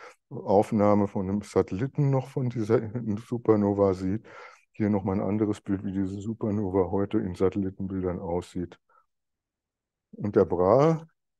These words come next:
geht jetzt an dieses Phänomen der Supernova auf seine Weise an, nämlich er beginnt empirische Messungen zu machen. Und zwar versucht er, die Parallaxe dieser Supernova zu bestimmen. Parallaxe, was ist das?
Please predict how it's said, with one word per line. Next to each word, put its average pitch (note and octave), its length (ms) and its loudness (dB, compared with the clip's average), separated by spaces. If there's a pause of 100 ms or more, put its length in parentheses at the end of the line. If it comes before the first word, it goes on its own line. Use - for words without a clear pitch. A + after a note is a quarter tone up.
(180)
geht B2 160 -2
jetzt B2 180 2
an A2+ 140 -4
dieses A2+ 300 -6
Phänomen G#2 560 -2
der A2+ 140 2
Supernova A2+ 680 -4
auf A#2+ 180 -6
seine G2 460 0
Weise F2 380 -4
an, A2 240 -2 (600)
nämlich A2+ 520 -2
er E3+ 160 -4
beginnt A2+ 640 -4
empirische A2+ 640 -2
Messungen G2+ 540 -4
zu - 180 -12
machen. F2 380 -8 (800)
Und G2 320 -6
zwar G#2 340 4
versucht - 460 -2
er, A#2 80 2
die A2+ 100 0
Parallaxe G2 760 2
dieser G2+ 360 -2
Supernova F#2 720 -4
zu - 160 -14
bestimmen. F#2 640 -6 (960)
Parallaxe, G#2+ 640 4
was F2+ 180 -2
ist - 240 -6
das? E2 300 -10